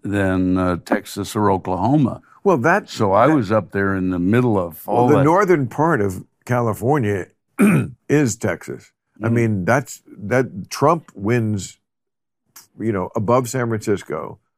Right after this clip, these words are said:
Speaker 2: all the
Speaker 1: Mm-hmm.
Speaker 2: way to the Oregon border. That's Trump country. I mean, that's red.
Speaker 1: This was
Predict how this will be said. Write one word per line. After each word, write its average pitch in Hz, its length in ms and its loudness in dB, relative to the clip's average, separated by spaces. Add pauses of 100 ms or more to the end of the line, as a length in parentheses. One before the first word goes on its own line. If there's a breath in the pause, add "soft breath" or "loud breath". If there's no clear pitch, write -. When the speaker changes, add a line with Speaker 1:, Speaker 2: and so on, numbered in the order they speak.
(140)
Speaker 2:
all 117 240 2
the 131 80 4
Speaker 1:
Mm-hmm. 110 80 0
Speaker 2:
way 104 220 2
to 107 160 -6
the 92 120 0
Oregon 92 500 0
border. 95 480 -2 (380)
That's 160 220 0
Trump 151 320 -4
country. - 380 -12 (760)
I 110 40 -8
mean, 117 180 -4
that's 135 260 0
red. 117 360 2
Speaker 1:
This 135 180 0
was 107 320 -2